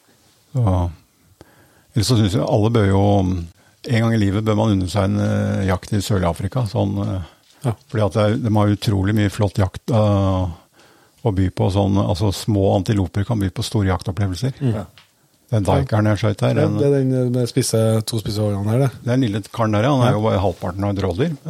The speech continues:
Speaker 1: Det var jo egentlig ikke jeg som skulle skyte den, men den, eh, så han peonen og den lå i bakken, han var jo helt forstyrret og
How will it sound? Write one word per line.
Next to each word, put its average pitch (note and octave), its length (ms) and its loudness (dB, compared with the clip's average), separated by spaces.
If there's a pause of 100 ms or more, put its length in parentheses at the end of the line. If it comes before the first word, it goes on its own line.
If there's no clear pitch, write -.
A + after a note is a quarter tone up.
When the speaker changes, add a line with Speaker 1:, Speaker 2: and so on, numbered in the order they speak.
(260)
Speaker 1:
Det A#2 160 2
var G#2 180 2
jo G#2+ 80 0
egentlig G2+ 240 -4
ikke G#2+ 80 0
jeg F2+ 100 0
som G2 100 -4
skulle A#2+ 180 -4
skyte A#2 240 0
den, B2+ 220 0
men A#2 160 0
den, G#2+ 260 0
eh, G2 320 0 (680)
så A#2 160 0
han G2+ 160 2
peonen F#2+ 340 2
og G#2 120 2
den G2 160 2
lå F#2 100 0
i G2 60 -2
bakken, F#2+ 300 -4
han G#2 120 -2
var G2 140 -2
jo G2+ 80 -4
helt F#2 240 -4
forstyrret G2 420 -4
og G#2+ 380 -2